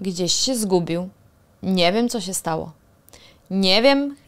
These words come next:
to raczej to poparcie dla Smoleńska, mi się wydaje. Bo ja raczej liczyłam na to, że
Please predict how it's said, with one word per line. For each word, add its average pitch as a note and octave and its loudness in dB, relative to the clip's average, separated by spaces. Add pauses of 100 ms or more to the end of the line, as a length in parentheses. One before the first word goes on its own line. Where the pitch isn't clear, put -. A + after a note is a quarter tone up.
to A#3+ 10
raczej A3 4
to B3 0
poparcie A3 4
dla G#3+ 4 (300)
Smoleńska, B3 4
mi E3 -2
się E3 -4
wydaje. D#3+ -6 (540)
Bo F#3+ 6
ja A3 8 (640)
raczej A#3 6
liczyłam G3+ 4
na D3+ 2
to, C#4+ 4
że A3 4